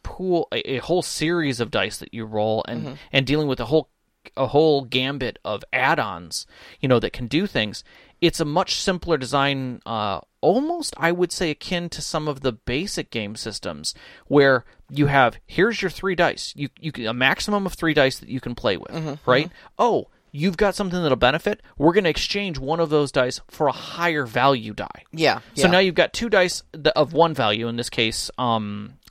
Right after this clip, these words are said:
Speaker 1: I think it's, uh,
Speaker 2: D eights.
Speaker 1: you have D eights,
Speaker 2: Yeah.
Speaker 1: and then now you have a different die that's a D ten,
Speaker 2: Twelve.
Speaker 1: a D twelve.
Speaker 2: Goes up to D twelve,
Speaker 1: Yeah.
Speaker 2: yeah.
Speaker 1: And then, oh, do you have something else? So take another one of those D eights and swap it out for D twelve.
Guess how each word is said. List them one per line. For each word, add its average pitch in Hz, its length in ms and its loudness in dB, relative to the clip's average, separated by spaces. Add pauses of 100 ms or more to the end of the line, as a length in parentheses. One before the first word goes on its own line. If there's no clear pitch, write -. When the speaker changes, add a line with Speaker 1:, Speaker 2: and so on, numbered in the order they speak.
Speaker 1:
I 110 60 -8
think 120 200 0
it's, - 220 -4
uh, - 100 -2
Speaker 2:
D 139 120 0
eights. 123 180 -4
Speaker 1:
you 123 60 2
have 110 100 0
D 139 200 0
eights, 117 320 0 (100)
Speaker 2:
Yeah. 131 140 -12
Speaker 1:
and 160 120 2
then 135 160 2
now 147 180 4
you 165 140 0
have 139 320 2
a 135 200 -6 (120)
different 180 460 -2
die 117 280 2
that's 117 200 -10
a 120 60 -8
D 113 400 -8
ten, - 220 -4
Speaker 2:
Twelve. 123 240 -4
Speaker 1:
a 123 100 -2
D 135 100 -2
twelve. - 300 -10 (160)
Speaker 2:
Goes 123 160 -10
up - 80 -20
to - 100 -18
D - 120 -20
twelve, - 60 -16
Speaker 1:
Yeah. 113 280 0
Speaker 2:
yeah. - 40 -20 (140)
Speaker 1:
And 180 220 4
then, 156 160 0 (120)
oh, 160 160 10
do 127 120 2
you 143 40 6
have 139 80 4
something 131 280 -2
else? 151 340 0
So - 160 -6
take 156 240 -2
another 180 400 2
one 170 100 2
of 147 40 0
those 131 160 2
D 120 160 2
eights 117 160 -2
and 127 80 -8
swap - 320 2
it 117 80 4
out 110 120 2
for 123 120 -6
D 107 180 -6
twelve. - 420 -2